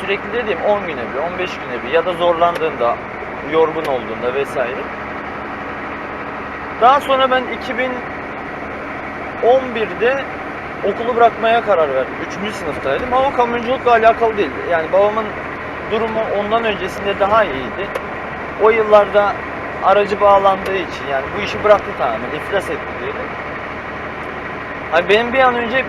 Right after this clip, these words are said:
iş sahibi olmam lazımdı ve hani ben iktisat üçüncü sınıftaydım, dörde geçmiştim ama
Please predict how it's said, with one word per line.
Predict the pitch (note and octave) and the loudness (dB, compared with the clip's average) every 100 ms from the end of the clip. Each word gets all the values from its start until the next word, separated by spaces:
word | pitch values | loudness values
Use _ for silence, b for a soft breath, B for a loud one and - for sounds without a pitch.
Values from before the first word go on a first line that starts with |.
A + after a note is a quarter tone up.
| - | -4
iş | A3+ | -8
sahibi | - A#3 A3+ A3+ | 4 6 8 6
olmam | A#3 A#3+ A3 | 4 2 2
lazımdı | F3+ D#3+ G3+ C#4 | 2 2 -2 -2
ve | A#3+ A3 A3 - - - - | 2 2 0 -8 -8 -8 -2
hani | F3 F3 - - D#3 | -2 -2 -6 -8 2
ben | F#3+ | 2
iktisat | G3+ - - A#3 | 2 -6 0 0
üçüncü | G#3 - A3 A#3 | 0 -6 -6 -6
sınıftaydım, | G#3+ G3+ - F#3+ F3+ F#3 | -4 -6 2 4 4 0
dörde | D3+ D#3+ E3 | 2 4 4
geçmiştim | G#3+ G#3 - - - D#4 | 2 0 -2 -8 -4 0
ama | A3 B2 | 0 0